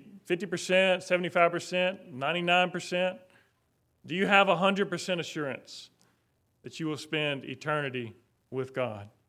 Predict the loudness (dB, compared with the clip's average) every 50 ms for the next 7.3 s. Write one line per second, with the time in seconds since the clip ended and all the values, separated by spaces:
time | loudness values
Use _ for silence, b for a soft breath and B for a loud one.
0 | _ -10 -10 -10 -8 -8 -6 -6 -6 -8 -10 -14 -16 -18 -20 -20 -20 _ _ _
1 | _ _ _ _ _ _ _ _ _ _ _ _ -8 -2 -2 0 2 2 2 2
2 | 2 2 0 0 0 -2 -8 -14 -16 -18 -20 -20 -20 _ _ _ _ _ _ _
3 | _ _ _ _ _ _ _ _ _ _ _ _ _ _ _ _ _ _ _ _
4 | _ _ _ _ _ _ _ _ _ _ _ _ _ _ -20 -20 _ _ _ -8
5 | -4 0 4 6 6 8 6 6 2 -2 -6 -8 -8 -8 -8 -8 -4 -4 -4 -4
6 | -4 -6 -6 -6 -8 -8 -8 -10 -12 -14 -12 -12 -12 -12 -12 -12 -12 -12 -12 -12
7 | -14 -18 -20 -20 -20 -20